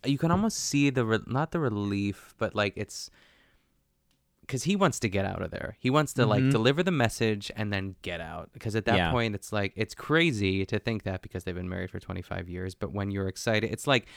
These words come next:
Speaker 1: you got a new bike and all you wanna do is just go out and
Speaker 2: Mm-hmm.
Speaker 1: ride it, which is,
Speaker 2: Yeah.
Speaker 1: like, a little gross
Speaker 2: Fitting.
Speaker 1: in a way. <laughs> Yeah,
Speaker 2: Yeah.
Speaker 1: it's fitting. Um, maybe something else. But, um, whatever. A new car, we'll say. We wanna go
Speaker 2: Mm-hmm.
Speaker 1: out and take it for, that's also, like, gross. But <laughs>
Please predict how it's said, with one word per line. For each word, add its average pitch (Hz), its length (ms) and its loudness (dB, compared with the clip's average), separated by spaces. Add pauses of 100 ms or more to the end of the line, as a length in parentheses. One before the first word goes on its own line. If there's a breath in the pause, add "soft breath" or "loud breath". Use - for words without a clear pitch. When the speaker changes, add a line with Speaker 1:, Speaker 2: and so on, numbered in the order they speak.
(160 loud breath)
Speaker 1:
you 120 100 0
got 131 180 8
a 120 60 2
new 113 160 2
bike 104 380 6
and 101 80 4
all 110 100 6
you 110 140 4
wanna 104 180 4
do 98 240 0
is 98 100 -2
just 101 200 -2
go 104 120 4
out 98 200 8
and 101 140 2
Speaker 2:
Mm-hmm. 95 80 4
Speaker 1:
ride 95 220 2
it, 95 200 -6
which 104 240 -4
is, 90 180 0
Speaker 2:
Yeah. 117 140 8 (160)
Speaker 1:
like, 95 180 -2
a 104 80 -2
little 95 200 0
gross 92 160 2
Speaker 2:
Fitting. 110 180 4
Speaker 1:
in 98 80 -2
a 95 40 2
way. 95 220 4
<laughs> 107 40 6
Yeah, 113 160 12 (100)
Speaker 2:
Yeah. 196 80 10
Speaker 1:
it's 170 100 4
fitting. 202 680 4
Um, 131 580 6
maybe 135 240 4
something 101 300 0
else. 92 160 0
But, 131 240 4
um, 123 260 0
whatever. 104 380 0
A 107 40 -2
new 135 120 2
car, 104 420 6
we'll 92 140 0
say. 92 260 -6
We 139 160 6
wanna 151 180 6
go 170 80 0
Speaker 2:
Mm-hmm. 180 80 4
Speaker 1:
out 98 100 0
and 98 80 -8
take 104 160 -2
it 101 80 -4
for, 95 240 -2 (180)
that's 110 220 -4
also, - 340 -8
like, 90 180 -12
gross. - 260 -8
But - 120 -2
<laughs> 214 400 -2